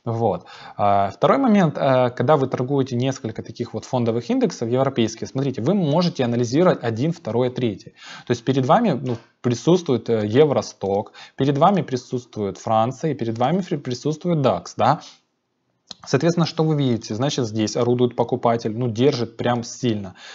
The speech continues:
По Евростоку это основной индекс, это как, э, поводырь, да, рынка. Он ведёт весь рынок, и на него можно как основной индекс ориентироваться. То есть, если он растёт,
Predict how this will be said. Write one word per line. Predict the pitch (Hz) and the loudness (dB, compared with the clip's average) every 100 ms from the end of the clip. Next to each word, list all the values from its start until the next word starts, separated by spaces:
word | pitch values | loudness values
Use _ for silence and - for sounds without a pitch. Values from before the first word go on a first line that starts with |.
| - | -4
По | - | 4
Евростоку | 139 170 165 165 220 254 170 | 6 8 6 4 2 4 2
это | 151 135 | -2 -2
основной | 139 - 156 156 131 | -2 0 2 2 2
индекс, | 180 214 151 - | 2 2 0 0
это | 127 | -2
как, | 139 135 - - | 0 -2 -4 0
э, | 123 120 117 113 113 110 104 _ | 4 4 4 2 2 0 -2 _
поводырь, | 135 139 139 143 131 101 | 4 6 4 4 2 2
да, | 101 147 127 | 2 2 2
рынка. | 127 135 110 | 0 -2 -2
Он | 117 117 | -4 -2
ведёт | 123 123 160 165 | -2 0 0 2
весь | 123 131 | -2 0
рынок, | 147 226 190 - | 0 2 0 -2
и | |
на | 123 | -2
него | 131 156 | 2 2
можно | 139 143 151 113 | 2 2 0 -4
как | 120 - - - | -6 -8 -20 -6
основной | 110 - 127 151 | -4 -2 0 0
индекс | 165 143 127 - | 0 0 0 -2
ориентироваться. | 127 123 113 - | -4 -2 -2 -4
То | 85 | -6
есть, | 113 - | -6 2
если | 156 - 143 | 2 4 2
он | 135 | 2
растёт, | 135 139 - 214 247 | 0 -2 2 2 2